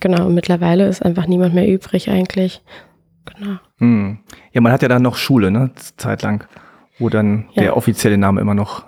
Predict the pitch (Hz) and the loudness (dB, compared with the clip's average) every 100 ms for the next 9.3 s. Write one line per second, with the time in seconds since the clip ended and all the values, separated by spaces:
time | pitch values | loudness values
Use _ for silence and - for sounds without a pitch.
0 | - 107 104 - 120 98 98 95 - - | -10 -8 -6 -2 0 0 0 -2 -6 -20
1 | _ _ _ - 185 185 185 190 - 208 | _ _ _ -4 0 0 2 0 0 0
2 | 202 190 196 190 - 190 180 185 180 175 | 0 0 -4 -6 -4 -6 -4 -8 -6 -2
3 | 185 214 - 233 226 214 220 214 208 202 | 0 0 0 -2 0 0 0 -2 -4 -8
4 | 190 196 196 202 190 185 185 185 190 - | -6 -2 -2 -4 -8 -6 -2 2 2 2
5 | 196 208 220 190 202 - - 123 135 117 | 2 2 0 2 2 0 -2 2 4 4
6 | 101 - _ 190 185 185 185 190 202 233 | 0 -8 _ -4 -2 -4 -4 0 2 2
7 | 262 - 247 247 - - 214 233 - 214 | -2 -2 0 -2 -2 -4 -2 -4 -2 -2
8 | - - - 254 254 - 240 233 240 - | 0 0 0 0 -2 -2 0 0 0 2
9 | 233 233 240 | 2 4 0